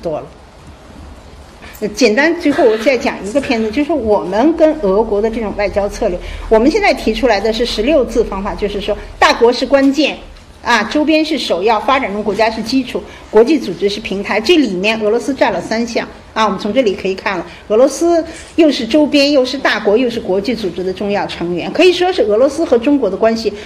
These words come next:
是重中之重，啊。那么上面很好，啊，上面很好，但是底下的问题非常多，啊，底下的俄国你别看是这样的，其实它是一种需-，实际利益的需要。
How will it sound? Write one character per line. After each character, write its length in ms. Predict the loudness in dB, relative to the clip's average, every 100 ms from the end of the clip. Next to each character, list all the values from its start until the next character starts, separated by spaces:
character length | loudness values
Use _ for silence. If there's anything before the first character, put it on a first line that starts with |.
| -12
是 100 | -6
重 220 | -2 0
中 180 | 0 -2
之 140 | -2 -2
重， 240 | -2 -2 -8 -20 -20 -8
啊。 340 | -4 -4 -8 -16 -20 -2
那 200 | 0 2
么 400 | 2 2 0 -4 -8 -18 -20 -20 -20 -20 -14
上 320 | -4 0 2 2
面 180 | -2
很 200 | -4 -6
好， 360 | -4 -6 -6 -16 -10
啊， 220 | -2 -2 -2
上 260 | -2 0
面 180 | 0 0
很 200 | -6 -8
好， 260 | -8 -10 -12 -10 2
但 120 | 2
是 120 | 2 -4
底 240 | -4 -4 -4
下 240 | -2 0
的 80 | 0
问 160 | 0
题 220 | -6 -8 -6
非 200 | -4 -4
常 220 | -6 -8
多， 160 | -10 -10 -16 -2
啊， 200 | 2 2
底 160 | 0 -2
下 160 | 0
的 140 | 0 -2 -8 -4
俄 200 | 4 4
国 200 | 6 2
你 100 | 2
别 180 | -2 -2
看 260 | 0 -2 -2
是 100 | -4
这 100 | -4
样 120 | -4
的， 80 | -4
其 160 | -6
实 100 | -6
它 140 | -2 -2
是 120 | 0
一 60 | -4
种 160 | -6
需-， 260 | -6 -6 -6 -6
实 260 | -4 -2 0
际 160 | 2 2
利 180 | 2
益 80 | 0
的 100 | -4
需 260 | -8 -6 0
要。 160 | 0